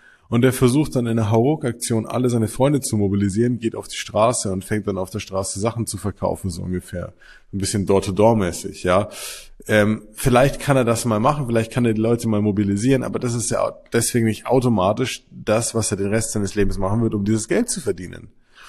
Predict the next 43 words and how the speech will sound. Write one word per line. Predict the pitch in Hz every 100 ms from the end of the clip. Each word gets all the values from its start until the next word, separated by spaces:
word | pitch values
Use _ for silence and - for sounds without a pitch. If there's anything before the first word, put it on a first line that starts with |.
| - - - _
Und | - 131
dann | 147
kann | - 147
man | 143
natürlich | 139 175 165
argumentieren, | 131 131 127 123
„Ja, | 104
aber | 95 101
kann | - 104
der | 101
nicht | 101 -
dann, | 101 92 95
wenn | 98
er |
das | 92 92
einmal | 92 95
geschafft | 92 - 107 -
hat, | 98 -
davon | 90 - 98
ausgehend | 82 92 - 98 90
das | -
aufbauen?“ | 110 143 - 87 85 95
Nein, | 117 180 220 90 - - - - - -
kann | - 131
er |
nicht. | 151 196 - - - - - - - - _ _ _ _ -
Denn | 107 110 95
Dinge | 131 143
brauchen | 123 131 135
ein | 123
Fundament, | 143 135 135 156 160 - -
um | 117
stabil | - 104 95 101
zu | - 87
sein. | 85 80 80 - -
Dinge | 101 127 135 127 120 107 -
brauchen | - 107 107 - 104
etwas | - 95 -
Zeit, | - 135 160 127
um | 107 98
stabil | - 90 95 95
zu | - 87
werden. | 82 82 -